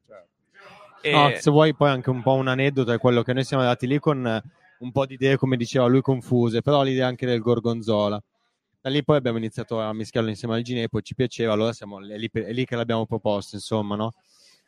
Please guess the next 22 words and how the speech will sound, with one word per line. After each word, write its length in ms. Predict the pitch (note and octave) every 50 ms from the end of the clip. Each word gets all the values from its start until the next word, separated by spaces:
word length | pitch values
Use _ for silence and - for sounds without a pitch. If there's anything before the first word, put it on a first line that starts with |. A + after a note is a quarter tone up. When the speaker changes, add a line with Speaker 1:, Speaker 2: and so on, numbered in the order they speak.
| _
Speaker 2:
E 80 | - D3
lui 120 | D#3 E3+ F3+
lì 100 | D#3+ D3+
subito 340 | - - F3+ D#3+ D#3+ - C#3
ha 40 |
detto, 260 | B2+ A#2 A2+ - E3+ F3
"Eh, 160 | D#3 B2+ A2+ B2
buono 300 | C3 D3+ D3 C#3 B2+ B2
il 60 | A#2+
gorgonzola, 640 | A#2+ B2+ C3 C3 D3+ D3+ C3+ B2 D3 D3 C#3+ C3
parliamo 300 | - B2+ B2 B2+ C3 C3+
di 100 | C#3+ C#3+
muffe, 400 | D3 C#3+ C#3+ C3+ - - D3+ C3+
proviamo 420 | - B2+ B2 B2+ C#3 D#3+ E3+ D#3+ C#3+ B2+
ad 120 | A#2+ A#2 A#2+
enfatizzarlo 640 | A#2 G#2+ - B2 A#2+ - A#2+ A2+ B2 B2+ B2 B2
un 100 | A#2+ A#2
po' 160 | A2+ B2 A#2+ -
con 160 | B2 B2 A2+
qualcosa 400 | - A#2+ A2+ - B2+ A#2+ A#2+ B2
di 80 | A#2
sottobosco." 880 | G#2+ - C3 A#2+ _ - C3 A#2+ A#2 A2+ G#2+ G#2 G2 - - - A2